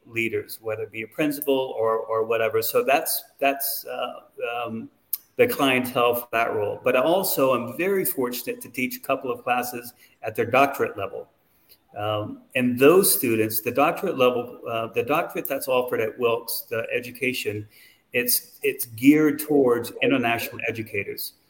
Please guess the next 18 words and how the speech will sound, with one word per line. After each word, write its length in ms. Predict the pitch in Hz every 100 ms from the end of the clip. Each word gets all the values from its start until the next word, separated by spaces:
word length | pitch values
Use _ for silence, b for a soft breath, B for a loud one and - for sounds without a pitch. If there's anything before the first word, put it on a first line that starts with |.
| _ _
So 140 | - 120
I 80 | 120
said, 240 | 120 123
I 80 | 123
started 400 | 123 135 123 113
in 40 |
two 160 | 107 -
thousand 300 | 120 117 110
eleven. 400 | 127 151 156 143
I 80 | 110
was 160 | 110
teaching 320 | - 139 135
overseas 540 | 120 117 120 123 120 117
in 80 | 113
Oman. 560 | 110 117 127 135 147 -
In 80 |
that 200 | 123 123 -
cohort, 680 | 185 196 123 110 117 -